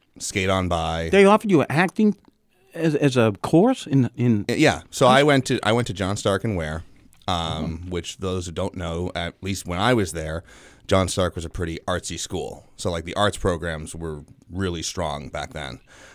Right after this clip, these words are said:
Speaker 1: Um, I think they're still strong now. I haven't heard anything in a long time, but, um, yeah,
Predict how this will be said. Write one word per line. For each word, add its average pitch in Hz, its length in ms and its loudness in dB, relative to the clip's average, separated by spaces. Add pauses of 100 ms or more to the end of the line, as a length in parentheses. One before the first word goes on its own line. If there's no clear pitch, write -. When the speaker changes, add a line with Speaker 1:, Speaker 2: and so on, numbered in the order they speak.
(100)
Speaker 1:
Um, 73 560 -8
I 80 100 -6
think 95 200 -4
they're 120 100 -4
still 127 200 -4
strong 135 320 -2
now. 139 340 -2
I - 40 -6
haven't 87 240 -6
heard 87 200 -4
anything 82 640 -6
in 82 60 -10
a 82 60 -8
long 76 180 -8
time, 104 380 -8
but, 78 340 -6 (540)
um, 78 720 -2 (360)
yeah, 92 420 0